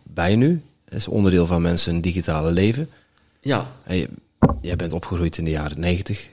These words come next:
Speaker 1: ik ook. Eh, toen was social media nog helemaal niet... Ja, dat was het niet. Hè, sinds, wat is het, Facebook? Is het, eh,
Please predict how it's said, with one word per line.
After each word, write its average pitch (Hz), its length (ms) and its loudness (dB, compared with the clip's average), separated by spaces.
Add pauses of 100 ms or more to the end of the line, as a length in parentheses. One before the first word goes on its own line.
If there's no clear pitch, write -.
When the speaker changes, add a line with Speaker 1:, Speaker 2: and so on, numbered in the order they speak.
Speaker 1:
ik - 180 -4
ook. 90 320 -2 (520)
Eh, 165 380 -2 (280)
toen 92 140 0
was 85 140 2
social 85 300 2
media 85 340 2 (100)
nog 90 400 0
helemaal 85 320 0
niet... 85 400 -2 (1300)
Ja, - 120 -10
dat - 100 -8
was 117 160 4
het 101 80 4
niet. 76 260 0 (460)
Hè, 92 340 -2
sinds, - 400 0 (500)
wat 107 120 0
is 104 60 2
het, 104 100 2
Facebook? 101 440 0
Is - 40 -10
het, - 120 -12
eh, 95 240 0